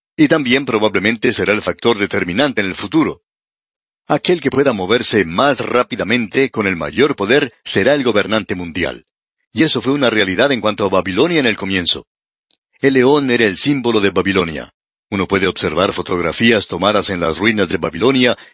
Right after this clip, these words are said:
que muestran a un león sobre un pedestal. Los arqueólogos han quitado todos los escombros de su alrededor y allí se puede apreciar ese león. Eso era lo que representaba a la nación.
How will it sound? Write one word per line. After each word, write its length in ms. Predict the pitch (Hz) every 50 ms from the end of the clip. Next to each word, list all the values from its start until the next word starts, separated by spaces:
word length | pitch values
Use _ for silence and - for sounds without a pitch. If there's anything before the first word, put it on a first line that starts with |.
| _
que 120 | _ 135 135
muestran 420 | 175 165 139 - - 131 127 113
a 60 | 104
un 160 | 127 147 143
león 320 | 117 98 95 127 143 147 123
sobre 260 | - 123 101 95 110
un 100 | 123 117
pedestal. 600 | - 110 104 90 90 - - 92 78 65 60 - _ _ _ _ _ _ _ _ _ _ _ _ _
Los 180 | - 90 - -
arqueólogos 680 | 85 80 - - 113 120 127 127 123 127 127 - -
han 100 | 98 90
quitado 420 | - 90 - - 101 92 92 82 - _
todos 280 | - 113 110 101 92 87
los 140 | 92 87
escombros 480 | 98 85 - - 123 127 120 110 101 90
de 100 | 92 87
su 100 | - 95
alrededor 560 | 90 95 92 85 80 82 92 113 131 127 107 - - - - - - -
y 80 | 123
allí 180 | 131 147 196 185
se 120 | - 143
puede 200 | - 147 156 151
apreciar 400 | 131 - 107 107 - 156 165 156
ese 180 | 139 - - 107
león. 360 | 98 92 82 78 71 64 - _ _ _ _ _ _ _ _ _ _
Eso 300 | 117 117 117 - 113 117
era 100 | 120 117
lo 140 | 110 104 92
que 140 | - 104 95
representaba 840 | 95 95 - 98 - - 87 85 - - 113 110 107 104 98 92
a 40 | 90
la 120 | 90 85
nación. 420 | 90 90 - - 160 143 87 64